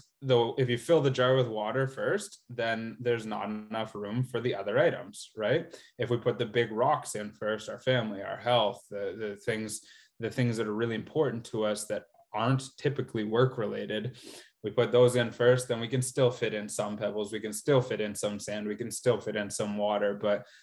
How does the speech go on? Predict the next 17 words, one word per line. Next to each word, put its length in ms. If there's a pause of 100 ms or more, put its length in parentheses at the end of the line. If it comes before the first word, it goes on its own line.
(300)
um, 680 (560)
that's, 480 (120)
that's 320 (180)
how 200
you 220 (160)
have 240
to 120
look 240
at 140
your 120
schedule, 520
or 300
else 680
life 500
is 140
gone. 440 (200)
<laughs> 0